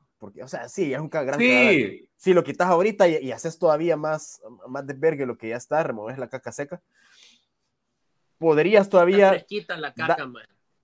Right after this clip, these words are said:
Speaker 1: podrías darle todavía, vaya.
Speaker 2: Podemos
Speaker 1: Pero una buena
Speaker 2: cambiar de
Speaker 1: jalada,
Speaker 2: metáfora, por favor.
Speaker 1: una buena jalada de
Speaker 3: Ajá.
Speaker 1: aire a Diogo y decirle, "Te pones serio y traes a alguien que,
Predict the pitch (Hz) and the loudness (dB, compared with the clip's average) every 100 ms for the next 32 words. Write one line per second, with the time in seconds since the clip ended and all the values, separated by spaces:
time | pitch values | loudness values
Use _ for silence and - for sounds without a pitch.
0 | _ - 110 - _ 160 143 180 180 190 | _ -20 -18 -20 _ 0 4 4 6 6
1 | 196 180 151 143 156 127 127 98 - - | 6 2 2 2 2 2 0 0 -6 2
2 | 160 165 180 175 180 180 214 175 190 190 | 6 6 6 4 4 4 4 6 8 8
3 | 180 175 175 190 143 139 131 135 127 147 | 6 6 6 6 6 6 6 2 2 2
4 | 151 131 120 _ 165 196 190 175 196 180 | 2 -2 -6 _ -2 2 4 4 0 0
5 | 160 135 143 160 208 196 160 147 135 170 | -2 0 2 4 4 2 2 -2 0 2
6 | 190 190 233 _ 127 127 165 139 110 - | 2 0 -8 _ -12 -10 -10 -12 -12 -14
7 | _ _ _ _ _ _ _ _ _ _ | _ _ _ _ _ _ _ _ _ _
8 | - _ 131 - 120 165 165 196 165 131 | -20 _ -14 -10 -8 -6 -4 -4 -4 -6
9 | 113 110 120 131 156 151 127 104 107 104 | -8 -10 -10 -6 -6 -6 -10 -12 -12 -12